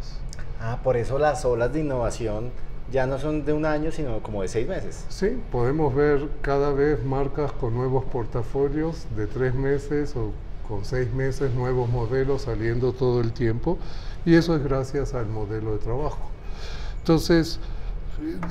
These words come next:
Speaker 2: vamos a ver diferentes tipos de P C B A, P C B As,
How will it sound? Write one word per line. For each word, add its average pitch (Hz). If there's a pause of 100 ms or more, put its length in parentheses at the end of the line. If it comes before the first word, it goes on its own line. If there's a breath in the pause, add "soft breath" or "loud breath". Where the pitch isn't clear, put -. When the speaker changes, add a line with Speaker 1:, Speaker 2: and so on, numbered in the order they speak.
Speaker 2:
vamos 185
a 190
ver 170
diferentes 139
tipos 120
de 120
P 117
C 113
B 107
A, 139
P 120
C 110
B 107
As, 143